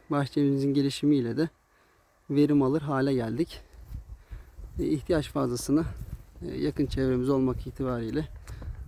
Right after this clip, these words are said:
onlara verdik. Kendimiz kullandık, kullanacağız. E, bu zamana kadar, e, bahçeyi bitki besleme, e, koşullarını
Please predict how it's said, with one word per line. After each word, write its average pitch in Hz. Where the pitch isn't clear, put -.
onlara 131
verdik. 123
Kendimiz 123
kullandık, 123
kullanacağız. 123
E, 139
bu 156
zamana 170
kadar, 170
e, 143
bahçeyi 160
bitki 165
besleme, 156
e, 135
koşullarını 156